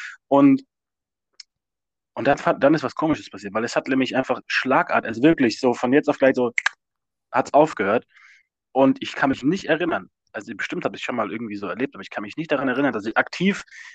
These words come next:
dem Regen zugeguckt hab, wie er einfach aufgehört hat.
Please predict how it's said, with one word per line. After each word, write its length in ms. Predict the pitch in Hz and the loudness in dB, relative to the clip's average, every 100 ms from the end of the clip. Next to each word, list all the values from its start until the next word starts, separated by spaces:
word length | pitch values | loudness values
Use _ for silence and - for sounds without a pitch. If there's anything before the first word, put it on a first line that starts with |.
| - | 0
dem 120 | 123 | 4
Regen 280 | 123 156 151 | 6 6 4
zugeguckt 520 | - 165 151 139 - | 0 4 4 4 4
hab, 180 | 127 165 _ _ | 4 2 _ _
wie 160 | 107 123 | 0 2
er 80 | 120 | 4
einfach 280 | 117 110 - | 2 -4 -2
aufgehört 520 | - 127 - 101 90 - | 0 0 0 -6 -6 -6
hat. 140 | 90 | -14